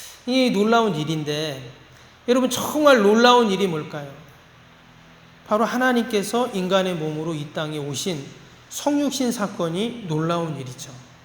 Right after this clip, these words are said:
그런데 왜 그러면 인간의 몸으로 이 땅에 오셨는가?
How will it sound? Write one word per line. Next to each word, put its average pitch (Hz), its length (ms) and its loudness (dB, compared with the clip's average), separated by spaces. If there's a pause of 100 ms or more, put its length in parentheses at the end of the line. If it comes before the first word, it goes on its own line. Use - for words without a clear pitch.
(220)
그런데 262 280 6
왜 254 380 10
그러면 233 460 4
인간의 220 420 4
몸으로 180 360 -2
이 165 140 -6
땅에 170 240 -4
오셨는가? 156 880 -2